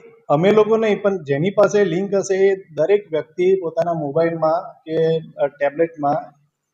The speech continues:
એ જોઈ શકશે કે અત્યાર સુધી કોને કોને મતદાન કર્યું છે, કોણ બાકી છે, શું થઈ રહ્યું છે, કેટલું મતદાન થઈ રહ્યું છે, કેટલા પર્સન્ટેજ વોટિંગ થયા છે. રિયલ ટાઇમ આંકડો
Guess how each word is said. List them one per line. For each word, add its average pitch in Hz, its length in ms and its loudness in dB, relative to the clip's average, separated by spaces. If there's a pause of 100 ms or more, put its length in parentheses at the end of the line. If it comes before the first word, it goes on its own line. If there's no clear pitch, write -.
(120)
એ 147 60 -6
જોઈ 147 260 2
શકશે 175 340 -6
કે 180 140 -6
અત્યાર 151 260 -4
સુધી 147 240 -8
કોને 151 280 -4
કોને 156 260 -4
મતદાન 147 400 -2
કર્યું 147 240 -6
છે, 147 160 -8
કોણ 139 220 -6
બાકી 131 380 -6
છે, 151 180 -6 (880)
શું 160 160 -4
થઈ 139 180 0
રહ્યું 156 260 2
છે, 160 160 2
કેટલું 151 360 -2
મતદાન 143 340 0
થઈ 147 140 -2
રહ્યું 151 180 -4
છે, 151 120 -8
કેટલા 147 300 0
પર્સન્ટેજ 160 580 -2
વોટિંગ 147 380 -2
થયા 147 200 2
છે. 165 160 -6
રિયલ 165 480 0
ટાઇમ 190 220 -2
આંકડો 170 560 0